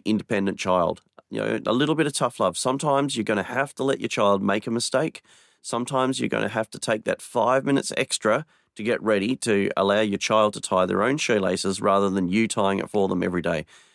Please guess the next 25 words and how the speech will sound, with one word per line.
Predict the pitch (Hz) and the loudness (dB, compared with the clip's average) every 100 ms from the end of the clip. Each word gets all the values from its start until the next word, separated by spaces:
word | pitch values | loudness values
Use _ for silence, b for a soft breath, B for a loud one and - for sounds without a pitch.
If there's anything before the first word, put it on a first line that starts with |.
| b | b
Because, | 104 101 110 - b b b b | -12 -2 -2 -2 b b b b
you | 120 | -2
know, | 104 107 | 0 0
when | 120 135 | 2 4
you're | 135 156 | 6 4
no | 151 143 | 4 4
longer | 123 120 110 101 | 4 4 2 2
here | 110 104 | 2 2
on | 95 | 2
this | 95 - | 0 2
earth, | 95 82 143 - - _ | 2 2 0 -4 -18 _
when | 90 | -6
you've | 87 120 | -4 0
moved | 120 117 101 | 2 2 4
on, | 104 90 123 143 _ _ | 2 4 0 -6 _ _
so | - 135 | -8 -6
who's | 120 151 160 | 0 0 2
gonna | 156 139 | 0 0
tie | 123 117 | 0 2
your | 107 | 0
child's | - 110 98 90 | -2 0 2 0
shoelaces | - 95 95 95 95 | -2 0 -2 -4 -4
for | 92 | -2
them | 90 90 | 0 0
then | 87 82 | 0 -4